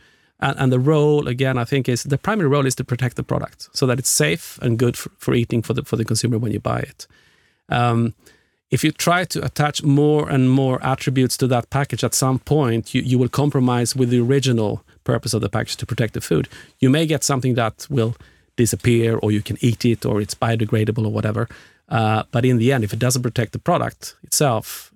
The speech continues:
uh, you're compromising with the basic purpose of, of the package. So therefore, edible packaging,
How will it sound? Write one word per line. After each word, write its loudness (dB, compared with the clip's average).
uh, 0
you're 0
compromising 2
with 2
the 0
basic -2
purpose -2
of, 0
of -4
the -4
package. -6
So 0
therefore, 2
edible 2
packaging, 0